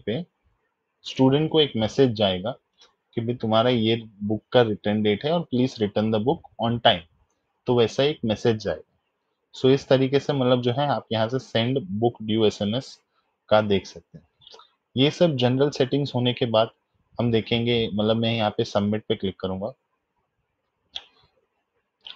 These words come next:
अब ये भी, जो भी हमने general settings update की है वो एक by default सभी book के लिए applicable हो जाएगा, जितने भी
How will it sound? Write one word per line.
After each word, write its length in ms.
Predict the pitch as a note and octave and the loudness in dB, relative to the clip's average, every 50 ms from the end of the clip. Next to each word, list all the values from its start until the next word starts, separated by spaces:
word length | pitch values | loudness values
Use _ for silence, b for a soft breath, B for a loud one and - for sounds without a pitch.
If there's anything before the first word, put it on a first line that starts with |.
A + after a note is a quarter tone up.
| B B B B B - | B B B B B -4
अब 120 | B2+ B2+ | -2 2
ये 120 | B2 B2 B2 | 2 2 2
भी, 120 | C3+ D#3 | 2 0
जो 220 | C3 - B2 A#2+ A#2+ | 0 4 4 4 6
भी 140 | B2 D#3 D3+ | 4 2 0
हमने 280 | D3 C#3 C#3+ D3 C#3+ | 0 0 0 0 0
general 320 | C3 A#2+ A2+ A2+ A#2+ B2+ C3+ | 0 0 0 0 0 0 0
settings 400 | - B2 A2 - B2 C3 C3 - | 0 0 0 0 0 -2 0 0
update 400 | G#2 F#2 G2+ G#2+ A2+ A#2 A#2+ - - | 0 0 0 0 0 0 0 -2 -4
की 140 | - A#2 G#2+ | -4 -4 -2
है 160 | F#2+ F2+ F#2 - _ _ _ _ _ _ _ - | -2 -4 -6 -8 _ _ _ _ _ _ _ -2
वो 300 | A2+ B2 C#3+ D#3 C#3+ - - | 0 2 2 2 0 -2 -2
एक 180 | C3+ B2 - - _ _ - - - - - _ - G#2 A2+ A2 | -2 -2 -2 -4 _ _ -6 -4 -4 -4 -6 _ -10 -8 0 4
by 100 | A2+ A2+ A2+ B2 | 4 4 6 4
default 380 | B2+ B2 - - B2+ B2+ B2+ - | 2 0 2 2 2 2 2 0
सभी 360 | - - - G#2 G#2+ B2 B2+ | -2 0 0 0 2 2 0
book 220 | B2 A#2+ A#2 A2 - - | 0 0 -2 -6 -4 -2
के 80 | A2+ A2 | -2 0
लिए 240 | A2 A2 A#2 B2+ B2 - - | 0 0 0 -2 -2 -2 -2
applicable 520 | G#2 G#2 - A2 G#2+ G#2 - G#2 G2+ G2+ | -4 -2 -2 -4 -4 -2 0 0 0 -2
हो 160 | F#2 G2 F#2 F2+ | -2 -4 -4 -4
जाएगा, 240 | F#2 F2+ F#2 F#2+ G2 | -4 -4 -2 -2 -4
जितने 320 | F#2+ G#2 G#2 - - A#2+ | -4 -6 -6 -6 -4 -4
भी 140 | A#2 A#2+ | -2 -2